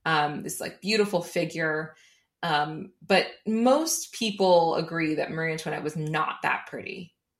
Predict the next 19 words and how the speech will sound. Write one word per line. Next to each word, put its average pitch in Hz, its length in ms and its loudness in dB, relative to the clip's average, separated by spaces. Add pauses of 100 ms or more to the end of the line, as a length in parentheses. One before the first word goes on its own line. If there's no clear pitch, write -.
(120)
Um, 147 520 0 (240)
not 190 220 4
that 269 120 2
that 233 200 4
matters, - 480 2
but - 180 4
what 185 140 6
matters 226 400 2
is 196 140 -2
that 165 360 0
she - 240 0
was 185 160 2
not 185 180 -2
made 160 240 -2
to 151 60 -6
feel - 220 -8
that - 200 -8
beautiful. - 540 -12 (440)
And 170 480 2